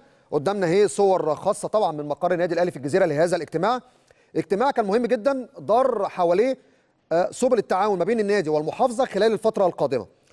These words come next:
وده في إطار سياسة النادي الأهلي للتعاون مع مؤسسات الدولة بما يخدم مصلحة النادي والرياضة المصرية بشكل عام، واستكمالا للدور المجتمعي للأهلي الذي يقوم به مجلس الإدارة ويحرص عليه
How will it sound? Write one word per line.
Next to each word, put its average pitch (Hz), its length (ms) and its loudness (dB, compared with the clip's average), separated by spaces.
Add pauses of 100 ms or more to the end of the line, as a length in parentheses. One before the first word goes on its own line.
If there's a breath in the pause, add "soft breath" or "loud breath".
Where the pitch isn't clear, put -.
(240 soft breath)
وده 160 200 2
في 233 220 0
إطار 220 380 2
سياسة 208 380 0
النادي 190 220 0
الأهلي 226 220 4
للتعاون 170 600 -2 (360 soft breath)
مع 196 180 0
مؤسسات 170 500 -4
الدولة 240 540 0
بما 202 320 0
يخدم 147 360 -2 (460 soft breath)
مصلحة 190 400 -4
النادي 226 440 0 (280)
والرياضة 165 400 0
المصرية 170 400 0
بشكل 156 340 -4
عام، 220 260 -2 (320 soft breath)
واستكمالا 190 560 0
للدور 202 340 2
المجتمعي 180 540 -4
للأهلي 196 520 -2
الذي 175 240 0
يقوم 185 260 0
به 202 120 -2
مجلس 196 300 -2
الإدارة 226 400 0 (380 soft breath)
ويحرص 185 540 -2
عليه 190 400 0